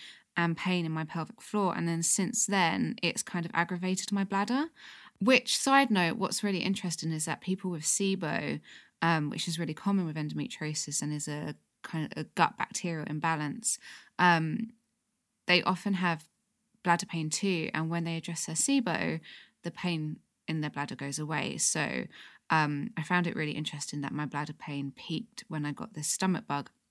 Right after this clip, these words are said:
But anyway, I am now using the kind of patches religiously to help me fall asleep,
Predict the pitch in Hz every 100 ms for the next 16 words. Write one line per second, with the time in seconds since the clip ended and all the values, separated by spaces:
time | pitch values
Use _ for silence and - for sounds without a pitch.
0 | _ _ _ - 180 - - - 196 170
1 | 139 - 185 - - - - _ - 180
2 | 175 - 180 185 185 185 180 170 - 165
3 | 160 156 156 151 - 160 156 - - 156
4 | - - 156 147 151 - - - - _
5 | _ _ - 165 175 170 165 165 156 -
6 | 151 143 143 - 147 156 - 151 151 -
7 | 147 151 - 160 147 127 _